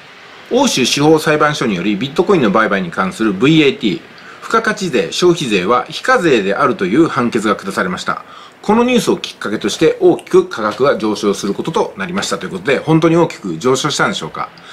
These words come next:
じゃあ、二千十五年の最後のニュースを見てみます。ニュースは十二月二十三日に報じられました。終値五万三千三百二十二円。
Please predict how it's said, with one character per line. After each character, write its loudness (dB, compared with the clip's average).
じ 0
ゃ 2
あ、 -8
二 -6
千 2
十 2
五 4
年 0
の -2
最 0
後 -2
の -4
ニ 0
ュ 0
ー 0
ス -8
を -4
見 -6
て -10
み -4
ま -2
す。 -10
ニ 6
ュ 6
ー 2
ス 0
は 0
十 2
二 6
月 0
二 4
十 -2
三 -2
日 -4
に 0
報 -2
じ -2
ら 0
れ -2
ま 0
し -8
た。 -2
終 2
値 -2
五 2
万 2
三 -4
千 -8
三 -4
百 -8
二 -2
十 -6
二 -2
円。 -6